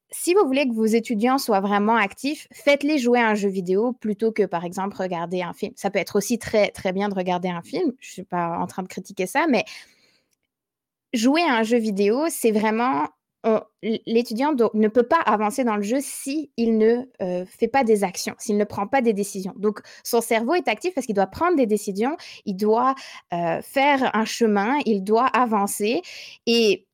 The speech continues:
généralement, si le jeu, euh, fonctionne bien, eh bien, la, l'individu va, va vraiment, euh, rester dedans. Et ça, la lecture donne aussi. Bien sûr, la lecture, c'est compliqué parce que la lecture, euh, c'est peut-être moins attrayant, euh, au premier abord.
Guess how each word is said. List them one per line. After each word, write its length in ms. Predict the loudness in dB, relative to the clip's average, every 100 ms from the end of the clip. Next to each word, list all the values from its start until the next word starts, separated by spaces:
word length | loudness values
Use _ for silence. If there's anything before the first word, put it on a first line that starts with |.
| _ _
généralement, 640 | -2 0 0 -2 0 0
si 200 | 0 -2
le 100 | 0
jeu, 320 | 0 2 4 4
euh, 140 | 2
fonctionne 440 | -2 -6 -4 -4
bien, 280 | -2 0 2
eh 80 | 2
bien, 180 | -2 -4
la, 300 | -4 -4 -6 -8 -12
l'individu 520 | -12 -10 -8 -8 -4
va, 320 | 0 0 0 -6
va 120 | -10
vraiment, 420 | -8 -6 0 2 2
euh, 60 | 0 -8 -8
rester 460 | 0 2 2 -2 -2
dedans. 240 | -4 -8 -10 _ _ _ _ _ _ _
Et 80 | -2
ça, 160 | 2 4 6
la 80 |
lecture 440 | 4 0 -2 0 2
donne 260 | 4 4
aussi. 300 | 2 0 -2
Bien 160 | -2 -2
sûr, 140 | 0
la 100 | 0
lecture, 260 | 0 0 -2
c'est 160 | 0 0
compliqué 540 | 0 -6 -8 -4 -2 0
parce 180 | -2 -2
que 80 |
la 160 | 0 0
lecture, 440 | -2 -6 -4 0 0
euh, 420 | -2 -20 -14 -8
c'est 140 | -4
peut-être 220 | 0 0 2
moins 340 | 2 2 2
attrayant, 680 | 0 -2 -4 -2 0 2 2
euh, 80 | 0
au 60 |
premier 380 | -2 -6 -4 -4
abord. 480 | -6 -2 0 2 0